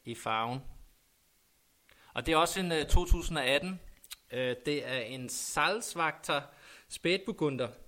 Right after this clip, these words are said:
Øh, og han er i, øh, han er i Rheinhessen,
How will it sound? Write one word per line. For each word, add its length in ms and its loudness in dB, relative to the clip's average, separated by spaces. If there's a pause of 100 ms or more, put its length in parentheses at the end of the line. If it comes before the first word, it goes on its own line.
(1000)
Øh, 440 0
og 140 -2
han 380 0
er 400 4
i, 440 -4
øh, 380 -4 (360)
han 180 -4
er 60 4
i 60 8
Rheinhessen, 840 2